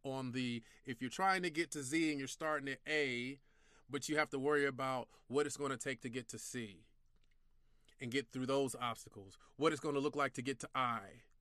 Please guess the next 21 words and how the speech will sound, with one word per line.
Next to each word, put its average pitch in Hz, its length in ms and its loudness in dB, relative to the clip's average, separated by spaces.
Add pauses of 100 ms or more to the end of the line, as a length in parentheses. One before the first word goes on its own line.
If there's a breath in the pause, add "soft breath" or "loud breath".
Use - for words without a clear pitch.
(240 soft breath)
what 160 120 4
it's - 100 -2
gonna 147 140 4
look 143 140 0
like 147 180 0
to 139 60 -6
get 131 140 -4
to 120 80 -8
Q, 135 500 0 (380 soft breath)
then 147 380 2 (760)
mentally 156 840 2 (920)
that 147 140 -2
could 139 100 -2
lead 151 240 2
to 143 80 -6
being 135 240 4
stuck. - 540 -2 (640)
That 117 100 -6
could 127 120 -2
lead 127 220 0
to 127 240 -2